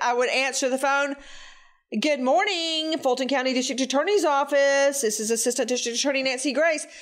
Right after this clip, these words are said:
By the time I was beat down ten years later, I picked the phone up and go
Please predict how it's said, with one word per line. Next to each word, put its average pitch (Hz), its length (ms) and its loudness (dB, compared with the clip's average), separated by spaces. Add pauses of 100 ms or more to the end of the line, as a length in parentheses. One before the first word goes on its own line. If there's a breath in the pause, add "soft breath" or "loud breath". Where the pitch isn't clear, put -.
(140 loud breath)
By 240 160 0
the - 80 -2
time 349 140 0
I 311 120 0
was 196 140 -2
beat 240 280 -2
down 254 220 0
ten 269 220 0
years 240 220 0
later, 262 240 2
I 214 60 2
picked 254 180 -2
the 208 60 -8
phone 226 160 0
up 214 100 -2
and 208 100 0
go 180 280 0